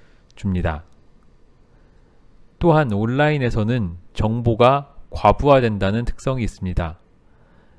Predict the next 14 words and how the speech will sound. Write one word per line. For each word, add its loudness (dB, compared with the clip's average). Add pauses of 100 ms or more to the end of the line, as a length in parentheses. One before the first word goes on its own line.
(260)
즉, -4 (100)
아주 0
많은 2
정보가 0
있기 -4
때문에 -2 (1120)
내가 2
게시한 -4 (180)
정보는 -4
아주 -2 (720)
그 -6
중에 -4
미미한 -2
비율, -2